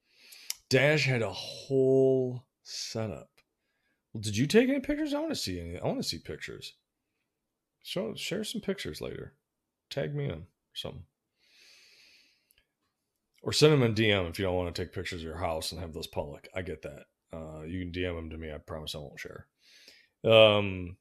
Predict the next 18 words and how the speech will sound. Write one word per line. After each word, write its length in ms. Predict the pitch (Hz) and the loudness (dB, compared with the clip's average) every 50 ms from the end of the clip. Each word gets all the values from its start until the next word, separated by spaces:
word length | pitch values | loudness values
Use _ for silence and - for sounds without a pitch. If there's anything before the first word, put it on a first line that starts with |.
| _ _ _ _ _ _ _ _ | _ _ _ _ _ _ _ _
you 120 | 120 127 | 4 6
didn't 200 | 131 135 127 101 | 6 6 6 8
get 120 | 120 120 123 | 6 4 6
anybody? 320 | 120 123 120 120 123 123 | 4 2 6 6 6 6
It's 120 | 127 120 | 4 2
like 120 | 110 95 90 | 0 0 2
nobody 240 | 107 104 98 101 101 | 0 0 2 2 2
went 200 | 95 98 98 98 | 2 2 2 2
out? 200 | 104 110 - - | 0 0 -2 -2
Yeah, 420 | 190 233 262 254 156 101 104 107 | 0 0 2 0 0 0 -2 -2
like, 300 | 110 117 123 120 - - _ _ _ _ _ - - _ - - - - - - - _ - | 0 0 -2 -2 -4 -14 _ _ _ _ _ -20 -20 _ -20 -20 -20 -20 -20 -20 -18 _ 0
I 20 | |
hope 260 | - 190 254 - - _ _ _ _ _ - - | 2 2 2 2 -6 _ _ _ _ _ -20 -18
fucking 460 | - - - 107 - 104 90 87 85 | -8 -8 -8 -6 -4 -6 -6 -6 -10
it's 140 | 82 - - | -10 -12 -8
not, 240 | - 101 101 95 - | -8 -6 -6 -6 -8
like, 140 | - 73 73 71 71 | -12 -14 -14 -14 -10
wrecked. 520 | 73 85 208 - - - - - - - | -4 -4 -2 -2 -4 -8 -10 -14 -18 -18